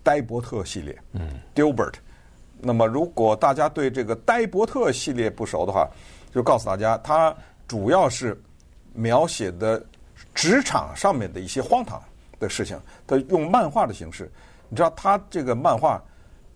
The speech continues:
Speaker 1: 的影响之大哈，最后变成有一种叫做呆伯特哲学。
Speaker 2: 嗯。
Speaker 1: 而且他除了漫画的书籍以外，还有很多相对的叫呆伯特管理法什么什么，<laughs> 对不对？
Speaker 2: <laughs> 对。
Speaker 1: 对，很多的跟大公司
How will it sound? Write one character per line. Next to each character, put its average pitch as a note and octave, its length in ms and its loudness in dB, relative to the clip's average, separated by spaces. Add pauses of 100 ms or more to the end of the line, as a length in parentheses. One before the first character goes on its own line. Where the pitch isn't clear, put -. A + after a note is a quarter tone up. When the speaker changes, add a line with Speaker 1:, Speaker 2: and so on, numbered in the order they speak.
(360)
Speaker 1:
的 C#3 120 4
影 D#3+ 260 4
响 F2+ 240 0
之 F#3+ 120 -6
大 F#3+ 260 -2
哈， - 200 -10 (300)
最 B3 140 2
后 F#3 160 2
变 D3+ 200 0
成 D#3 140 -4
有 A2 140 0
一 C3 120 -2
种 G#2 220 -2
叫 B2 160 2
做 G#2+ 120 -4
呆 G#3 240 0
伯 D#3 180 -2
特 F3 160 -2
哲 A2+ 220 -2
学。 F#2 240 -4 (180)
Speaker 2:
嗯。 F2+ 120 -6 (220)
Speaker 1:
而 E3+ 180 4
且 B2+ 180 -2
他 C#3+ 120 -4
除 C#3 300 -4
了 D3 100 4
漫 B2 280 0
画 A2 320 0 (260)
的 G2 160 -8
书 E3+ 280 -2
籍 C3+ 200 -4
以 F#2 60 -4
外， G2+ 240 0 (840)
还 - 180 2
有 D#3 100 2
很 G2 200 -6
多 A#2+ 200 0 (260)
相 D#3 360 -2
对 D3+ 180 2
的 G2 140 0
叫 A2+ 160 2
呆 E3+ 260 2
伯 D3+ 220 -2
特 D#3 180 -2
管 A#2 240 0
理 B2 120 -4
法 - 360 -6
什 G2 120 -10
么 G#2+ 80 -6
什 A2+ 120 -4
么， D#3 200 2
<laughs> A2+ 160 -8
对 F3 80 2
不 - 60 0
对？ C#3+ 160 4
Speaker 2:
<laughs> G#2 40 -4
对。 - 20 -6
Speaker 1:
对， C3+ 120 0
很 A#2 320 -2
多 G#3 160 4
的 E3 100 -2
跟 D#3 220 -8
大 C3 140 0
公 C3 140 -6
司 C#3+ 240 -4